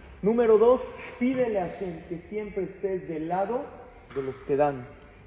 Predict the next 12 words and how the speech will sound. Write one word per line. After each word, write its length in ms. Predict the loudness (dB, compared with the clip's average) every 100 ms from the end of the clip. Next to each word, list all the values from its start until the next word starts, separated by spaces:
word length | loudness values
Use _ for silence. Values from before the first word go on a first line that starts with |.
| -10
Y 80 | -2
dile 240 | 2 6 6
a 60 |
Dios, 360 | 8 8 8 6 -4 -18 -20 -20 -20 -20 -20 0
"Dame 280 | 6 6 6
a 80 | 0
mí 240 | 0 -2
más 280 | 0 0 -2 -2
parnasá 540 | -2 -2 -4 -4 -6 -8 -12 -18 -20 -10
para 200 | -6 -6 -4
poder 380 | -2 0 0 2
yo 520 | 2 2 -2 -12